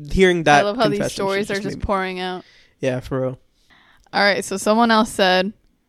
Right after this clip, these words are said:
Speaker 2: "Literally made up a work trip so that I could travel solo." <laughs>
Speaker 1: That's, that's not bad.
Speaker 2: It's not bad,
Speaker 1: That's
Speaker 2: but
Speaker 1: not that bad.
Speaker 2: relatable.
Speaker 1: You are working, right? Like, you're wor-, like, you're wor-, like, you're working,
Speaker 2: You're
Speaker 1: right?
Speaker 2: working on your happiness. <laughs>
Speaker 1: Like,
Speaker 2: You're
Speaker 1: right?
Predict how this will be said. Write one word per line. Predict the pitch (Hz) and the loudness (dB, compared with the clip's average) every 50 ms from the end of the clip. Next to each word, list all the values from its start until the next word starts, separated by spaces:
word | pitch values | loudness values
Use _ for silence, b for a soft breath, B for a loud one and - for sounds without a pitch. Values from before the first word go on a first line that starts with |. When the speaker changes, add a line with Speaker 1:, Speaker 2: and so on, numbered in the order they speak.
| _ _ _ _ _ _ | _ _ _ _ _ _
Speaker 2:
"Literally | - 208 214 214 226 233 262 262 285 294 285 277 | -6 -2 0 4 6 8 8 8 8 6 4 2
made | 247 233 233 233 | 0 0 2 2
up | 233 220 - | 0 2 2
a | 208 190 | 2 2
work | 185 185 202 240 277 - - - | 4 4 6 6 4 4 0 -4
trip | - - 208 190 190 | -4 -2 0 0 -2
so | - - 208 190 | -2 -6 -4 -2
that | 190 185 | -2 -2
I | 185 190 | -2 -2
could | - 202 196 | -4 -8 -8
travel | - - 196 190 185 190 190 - | -6 -4 -2 -2 -2 -2 -4 -6
solo." | 208 - 202 190 175 175 254 233 202 - - - _ _ _ _ _ _ _ | -4 -4 -4 -4 -2 -4 -4 -6 -8 -12 -18 -20 _ _ _ _ _ _ _
<laughs> | - - - - - - - - - - - - _ _ _ _ _ _ - - - _ - - - 277 - | -8 -8 -8 -8 -14 -20 -20 -20 -20 -20 -20 -20 _ _ _ _ _ _ -20 -20 -20 _ -20 -18 -18 -10 -4
Speaker 1:
That's, | - - - - - - - - _ _ _ _ _ _ _ | -2 -2 -2 -2 -4 -10 -14 -20 _ _ _ _ _ _ _
that's | - - - | -16 -6 -2
not | 508 427 220 | -2 -2 0
bad. | 170 139 165 - - _ _ _ | -2 -4 -4 -4 -8 _ _ _
Speaker 2:
It's | _ - - | _ -14 -8
not | 330 277 247 214 | -6 -6 -4 -2
bad, | 196 190 190 190 196 220 - | -2 -2 0 -2 -2 -4 -4
Speaker 1:
That's | - - - | -4 -2 0
Speaker 2:
but | 494 392 | 0 0
Speaker 1:
not | 320 277 202 | 0 2 4
that | 233 262 | 4 4
bad. | 247 196 | 4 2
Speaker 2:
relatable. | 185 190 190 240 - _ _ _ | 0 -4 -6 -6 -10 _ _ _
Speaker 1:
You | 156 190 - 196 | -8 -6 -2 0
are | 240 277 285 | 2 2 2
working, | 208 151 165 359 381 - - - 180 170 | 0 -2 -4 -6 -6 -8 -12 -12 -12 -10
right? | 151 156 196 254 - | -8 -8 -8 -6 -6
Like, | 165 147 143 147 | -6 -8 -6 -6
you're | 156 151 143 | -8 -8 -8
wor-, | 135 139 - - - | -8 -12 -14 -14 -14
like, | 143 135 139 131 | -14 -12 -12 -12
you're | 135 135 | -12 -14
wor-, | 123 127 127 127 - - | -14 -14 -16 -16 -16 -18
like, | 151 151 135 | -20 -14 -12
you're | 143 143 135 | -10 -10 -10
working, | 123 127 123 131 175 - - - - - | -10 -10 -8 -8 -8 -8 -10 -14 -12 -4
Speaker 2:
You're | - 226 226 | -2 0 4
Speaker 1:
right? | 226 | 6
Speaker 2:
working | - 285 285 - 262 277 | 6 6 6 4 0 0
on | 285 - | 0 2
your | 285 269 | 4 4
happiness. | 415 330 254 - - 277 220 202 196 320 302 - | 6 6 4 4 2 0 -2 0 -2 -2 -4 -6
<laughs> | - - | -6 -6
Speaker 1:
Like, | 285 - - | -4 0 4
Speaker 2:
You're | 381 370 - | 6 6 8
Speaker 1:
right? | 202 196 214 | 8 8 6